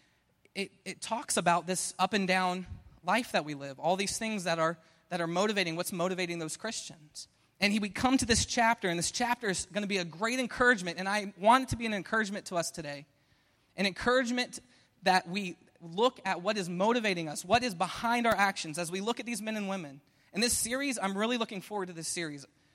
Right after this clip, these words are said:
I'm gonna tell you why. We're gonna look at some really amazing men and women from the Old Testament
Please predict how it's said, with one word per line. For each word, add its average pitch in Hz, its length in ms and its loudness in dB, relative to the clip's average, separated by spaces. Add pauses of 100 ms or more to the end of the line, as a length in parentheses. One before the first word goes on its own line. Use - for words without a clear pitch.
(220)
I'm 170 60 -4
gonna 190 120 -2
tell 220 180 0
you 214 100 0
why. 220 240 4
We're 175 140 0
gonna 190 100 0
look 202 140 -4
at - 120 -6
some 156 360 -2
really 226 420 0 (280)
amazing 185 580 -2
men 185 120 -2
and 180 140 -2
women 160 340 -2 (140)
from 175 140 2
the 180 80 6
Old 185 120 4
Testament 147 440 2